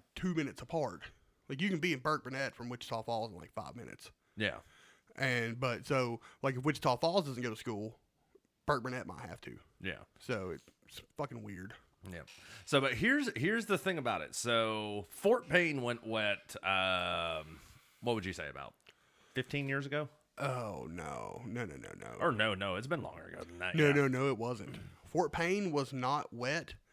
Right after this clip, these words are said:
Speaker 1: when I turned twenty-one. Yeah.
Speaker 2: I could have swore Fort Payne went,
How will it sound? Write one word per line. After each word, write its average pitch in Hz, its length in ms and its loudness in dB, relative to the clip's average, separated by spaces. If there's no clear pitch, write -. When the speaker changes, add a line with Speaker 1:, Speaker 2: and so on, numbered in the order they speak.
Speaker 1:
when 120 220 -2
I 139 180 4
turned 113 320 -4
twenty-one. 110 600 -6
Yeah. 117 260 -2
Speaker 2:
I 165 140 4
could 277 140 -2
have 262 80 -2
swore 202 240 0
Fort 175 280 -4
Payne 175 260 -4
went, 175 160 -8